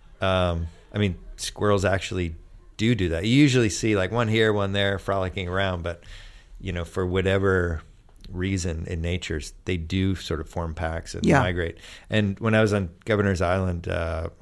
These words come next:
Speaker 1: my friend Catherine McLeod did this whole piece on squirrel migrations, and, um, so that's how I learned about it. So I have to give her credit for <laughs> discovering that. And the park ranger told her about it, but, um,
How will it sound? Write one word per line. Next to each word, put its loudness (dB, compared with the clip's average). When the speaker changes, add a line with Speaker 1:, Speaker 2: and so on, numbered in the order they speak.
Speaker 1:
my -8
friend -6
Catherine -4
McLeod -2
did -6
this -6
whole -2
piece -6
on -6
squirrel -4
migrations, -6
and, -12
um, -2
so -4
that's 0
how -6
I -4
learned -8
about -10
it. -18
So -12
I -6
have -8
to -16
give -10
her -6
credit -6
for -10
<laughs> -10
discovering 8
that. 10
And 2
the 2
park 6
ranger 0
told 0
her -2
about -8
it, -10
but, -4
um, -8